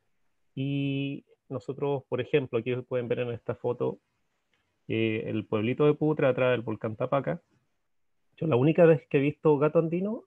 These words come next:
ha sido aquí en la falda de este volcán que se ve al fondo.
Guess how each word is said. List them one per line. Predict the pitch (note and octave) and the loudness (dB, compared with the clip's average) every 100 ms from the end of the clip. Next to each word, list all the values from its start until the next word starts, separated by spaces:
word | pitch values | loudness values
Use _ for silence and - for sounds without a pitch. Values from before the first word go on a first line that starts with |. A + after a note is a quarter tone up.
| - | -10
ha | B2+ | -8
sido | - D3 C#3 | -4 -2 -2
aquí | A#2 D3 | -2 -2
en | C3 | 0
la | A#2 | -2
falda | - E3+ F3 | 0 0 4
de | D#3+ | 2
este | - | 2
volcán | C3+ A#2 A#2 A#2 | -2 -2 -4 -8
que | A2 | -8
se | - | -8
ve | A2 | -8
al | A2 | -8
fondo. | - | -14